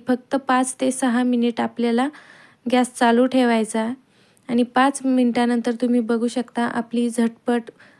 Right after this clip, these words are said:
मसाला वांग्याची भाजी तयार आहे.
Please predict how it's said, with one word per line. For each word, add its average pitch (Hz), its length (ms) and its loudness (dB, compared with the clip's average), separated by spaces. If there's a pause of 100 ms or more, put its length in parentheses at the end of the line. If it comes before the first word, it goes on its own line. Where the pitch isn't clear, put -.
(120)
मसाला 240 500 0
वांग्याची 233 480 0
भाजी 226 320 0 (100)
तयार 240 300 0
आहे. 226 360 -2